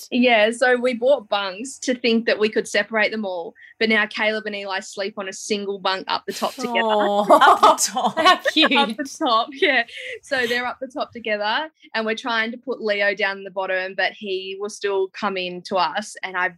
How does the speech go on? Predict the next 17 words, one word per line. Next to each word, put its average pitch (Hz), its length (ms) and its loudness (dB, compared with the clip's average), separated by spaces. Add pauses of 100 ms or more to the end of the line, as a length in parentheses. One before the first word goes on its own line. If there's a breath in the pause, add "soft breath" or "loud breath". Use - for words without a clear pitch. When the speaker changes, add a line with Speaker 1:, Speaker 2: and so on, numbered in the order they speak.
(160)
Speaker 1:
just 190 380 -2
done 190 180 -6
the 185 60 -10
whole 185 280 0
no 180 360 -2
dummy 170 560 -6
with 175 200 -6
Solly. - 680 -2 (240 loud breath)
We're 196 100 4
on, 185 100 2
like, 180 200 -2
day 180 240 -2
four. 180 640 -4 (260 soft breath)
So 196 200 -2
he 185 460 -2
has 180 240 -2
been 175 600 -8